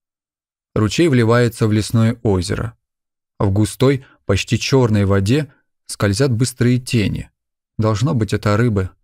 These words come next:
Сверяюсь с картой и обнаруживаю, что нахожусь всего в получасе ходьбы от карьера второй экспедиции. Во мне просыпается любопытство – как сейчас выглядит то место, где мы с Пашей полтора года назад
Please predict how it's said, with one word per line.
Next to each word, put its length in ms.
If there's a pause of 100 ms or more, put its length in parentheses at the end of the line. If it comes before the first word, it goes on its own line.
(800)
Сверяюсь 480
с 40
картой 440 (460)
и 60
обнаруживаю, 760
что 180
нахожусь 440
всего 300
в 80
получасе 720
ходьбы 600 (400)
от 180
карьера 500
второй 460
экспедиции. 880 (1120)
Во 120
мне 180
просыпается 680
любопытство – 760 (340)
как 220
сейчас 680
выглядит 460
то 140
место, 520 (420)
где 260
мы 120
с 80
Пашей 420
полтора 420
года 280
назад 500